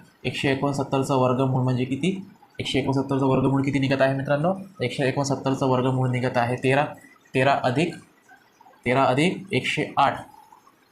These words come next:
तेरा अधिक एकशे आठ म्हणजे किती? एकशे एकवीस. एकशे एकवीसचं वर्गमूळ अकरा, अकरा अधिक पंचवीस म्हणजे छत्तीस. छत्तीसचं वर्गमूळ सहा, सहा अधिक दहा म्हणजे सोळा. सोळाचं वर्गमूळ चार. ठीक आहे, तोंडी उत्तर निघते मित्रांनो. बघा काय करायचं आहे तुम्हाला?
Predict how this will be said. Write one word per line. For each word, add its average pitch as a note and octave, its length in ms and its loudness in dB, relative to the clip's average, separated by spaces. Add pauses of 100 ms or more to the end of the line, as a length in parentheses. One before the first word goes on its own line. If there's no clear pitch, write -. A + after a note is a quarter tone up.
(600)
तेरा B2+ 180 4
अधिक B2 180 0
एकशे B2 240 -2
आठ C3 120 0
म्हणजे C3 200 0
किती? D3+ 380 -2 (160)
एकशे C3+ 240 0
एकवीस. C#3+ 420 0 (180)
एकशे C3+ 280 -2
एकवीसचं C#3 480 0
वर्गमूळ C3 360 2
अकरा, C#3+ 380 0
अकरा C3 260 0
अधिक B2+ 260 0
पंचवीस C3 300 -2
म्हणजे C3+ 320 -2 (120)
छत्तीस. D3+ 380 -2
छत्तीसचं C3+ 320 -2
वर्गमूळ C3 420 2
सहा, C3+ 280 -2 (420)
सहा C#3+ 180 2
अधिक B2 320 2
दहा A#2 220 0
म्हणजे C3 420 0 (580)
सोळा. C#3+ 300 2 (120)
सोळाचं C3+ 480 2
वर्गमूळ B2+ 340 2
चार. - 260 -2
ठीक E3 220 0
आहे, E3 100 2
तोंडी D3 360 2
उत्तर D#3 260 2
निघते C#3 220 0
मित्रांनो. C3 320 0 (280)
बघा C#3 200 2 (760)
काय C3 120 4
करायचं B2+ 180 2
आहे B2 80 0
तुम्हाला? B2+ 240 2